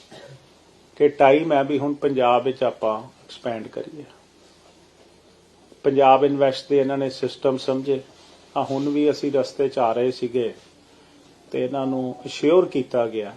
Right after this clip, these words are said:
ਕਿ ਪੰਦਰਾਂ ਦਿਨਾਂ ਦੇ ਵਿੱਚ ਵਿੱਚ ਤੁਸੀਂ ਸਾਰੇ ਸਾਨੂੰ ਅਪਰੂਵਲ, ਅ, ਐਪਲੀਕੇਸ਼ਨ ਦਿਓ, ਪੰਦਰਾਂ ਦਿਨਾਂ ਦੇ ਵਿੱਚ ਵਿੱਚ ਅਸੀਂ ਤੁਹਾਨੂੰ ਸਾਰੇ ਅਪਰੂਵਲ ਅਸੀਂ ਦੇ ਦਾਂਗੇ। ਦੂਜੀ ਗੱਲ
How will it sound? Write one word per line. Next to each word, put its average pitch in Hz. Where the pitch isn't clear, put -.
ਕਿ 131
ਪੰਦਰਾਂ 151
ਦਿਨਾਂ 127
ਦੇ 131
ਵਿੱਚ 113
ਵਿੱਚ 120
ਤੁਸੀਂ 127
ਸਾਰੇ 131
ਸਾਨੂੰ 120
ਅਪਰੂਵਲ, 131
ਅ, -
ਐਪਲੀਕੇਸ਼ਨ 131
ਦਿਓ, 127
ਪੰਦਰਾਂ 160
ਦਿਨਾਂ 127
ਦੇ 131
ਵਿੱਚ 120
ਵਿੱਚ 127
ਅਸੀਂ 123
ਤੁਹਾਨੂੰ 123
ਸਾਰੇ 147
ਅਪਰੂਵਲ 113
ਅਸੀਂ 123
ਦੇ 110
ਦਾਂਗੇ। 104
ਦੂਜੀ 180
ਗੱਲ 151